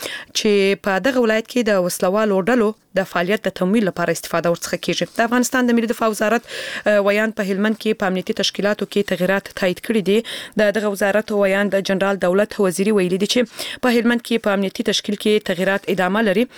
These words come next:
او ویلي چې په دغه تغییراتو باندې له تیرو دوو میاشتو راهیسې کار روان و. د هلمند امنیه قومندان جنرال عبدالرحمن سرجنګ چې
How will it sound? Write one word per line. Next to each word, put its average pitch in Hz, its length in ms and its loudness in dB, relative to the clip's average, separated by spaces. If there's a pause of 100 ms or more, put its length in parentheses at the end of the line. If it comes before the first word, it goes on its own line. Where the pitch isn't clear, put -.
(220)
او 208 120 2
ویلي 214 240 2
چې - 200 -6
په 202 140 0
دغه 220 240 2
تغییراتو 202 400 0
باندې 185 300 2
له - 100 2
تیرو 185 180 0
دوو 196 300 2 (100)
میاشتو 170 360 -2
راهیسې 175 340 0 (440)
کار 175 300 0
روان 156 300 0
و. - 100 -4
د 220 120 2
هلمند 262 320 4
امنیه 277 280 2
قومندان 190 420 0
جنرال 233 340 0 (380)
عبدالرحمن 247 640 2
سرجنګ 220 640 0
چې - 60 -6